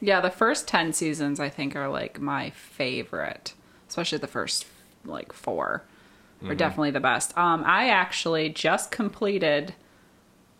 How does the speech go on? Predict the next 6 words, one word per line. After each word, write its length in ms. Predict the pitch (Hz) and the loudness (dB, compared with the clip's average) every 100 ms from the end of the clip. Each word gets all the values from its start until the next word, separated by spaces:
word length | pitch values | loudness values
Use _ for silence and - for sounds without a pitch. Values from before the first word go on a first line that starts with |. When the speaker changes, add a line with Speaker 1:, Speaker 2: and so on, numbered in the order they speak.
| _ | _
Speaker 1:
my 240 | 170 151 143 | -2 0 -2
whole 340 | - 147 143 | -4 -2 -2
collection 880 | 143 - 147 - - - 147 - 170 - - | -2 -6 -6 -6 -8 -6 -8 -8 -10 -16 -16
of 160 | - - - | -12 -12 -12
The 100 | - | -10
Simpsons. 1000 | - - - - - - - - - | -8 -10 -8 -8 -8 -12 -14 -8 -6